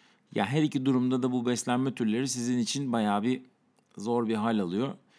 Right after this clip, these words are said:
Ve tabii sonuç almanız da çok zor oluyor. Ya hepsinden önemlisi zaten sağlık seviyeniz, kan değeriniz ya da yaşam kalitenizin de artmasını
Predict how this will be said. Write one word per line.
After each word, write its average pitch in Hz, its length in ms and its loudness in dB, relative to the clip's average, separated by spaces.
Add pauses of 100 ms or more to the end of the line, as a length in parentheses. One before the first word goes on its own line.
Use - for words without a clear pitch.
(280)
Ve 113 60 -2
tabii 120 240 0
sonuç 123 340 -4
almanız 120 360 0
da 120 80 0
çok 123 240 -2
zor 107 160 2
oluyor. 95 340 -2 (1040)
Ya - 80 -18
hepsinden 147 540 0
önemlisi 131 480 0
zaten 135 340 0
sağlık 135 440 0
seviyeniz, 120 540 -2
kan 120 300 0
değeriniz 113 340 2
ya 113 120 2
da 110 40 0
yaşam 120 340 0
kalitenizin 113 1400 -2
de 113 120 -2
artmasını 117 760 -2